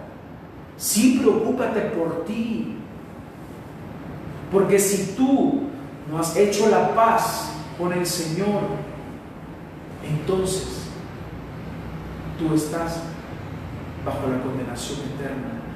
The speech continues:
y bajo la ira de Dios. El que rehúsa a creer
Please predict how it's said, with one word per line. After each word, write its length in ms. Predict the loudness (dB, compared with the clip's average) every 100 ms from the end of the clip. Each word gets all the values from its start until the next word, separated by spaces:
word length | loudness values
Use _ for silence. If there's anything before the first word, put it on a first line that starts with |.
| -10 -6
y 40 |
bajo 240 | -4 -4 -2
la 80 | -2
ira 220 | 0 0
de 220 | -2 -4
Dios. 360 | -4 -6 -8 -10 -10 -12 -12 -10 -10 -10 -10 -10 -10 -10 -10 -8
El 120 | -6 -2
que 120 | 0
rehúsa 560 | 2 4 4 4 2
a 120 | 2 2
creer 540 | 0 2 0 -2 -4